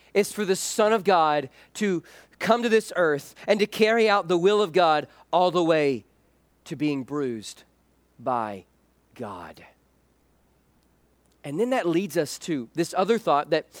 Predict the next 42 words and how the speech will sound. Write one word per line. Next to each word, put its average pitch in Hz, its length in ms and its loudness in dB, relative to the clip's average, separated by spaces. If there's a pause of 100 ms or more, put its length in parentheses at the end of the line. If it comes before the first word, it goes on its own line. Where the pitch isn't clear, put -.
(140)
that, 190 180 4
that 196 180 0 (200)
it, 208 200 2 (100)
it 226 240 0
pleased 277 600 0 (280)
the 196 160 0
Father 233 480 2
to 202 200 0
bruise 233 500 0
the 220 100 2
Son, 175 460 0 (160)
but 220 140 2
then 294 200 -4
consider 254 480 0
this, 262 280 0
it 233 180 2
pleased 254 280 0
the 240 100 2
Father 240 340 2
to 254 160 -4
sacrifice 247 840 -2
the 156 120 -8
Son. 92 360 -14 (320)
The 208 120 2
bruising, 254 500 0
in 226 100 2
a 214 60 2
sense, 202 300 -4 (200)
gives 233 160 2
the 233 120 2
idea 214 320 2
of 185 80 -4
the, 170 120 -2 (180)
all 214 220 4
the 208 100 0
turmoil 220 580 0
leading 220 400 0
up 214 260 2
to 226 180 -2
the 180 100 0
cross, 208 580 -2
but, 190 240 -2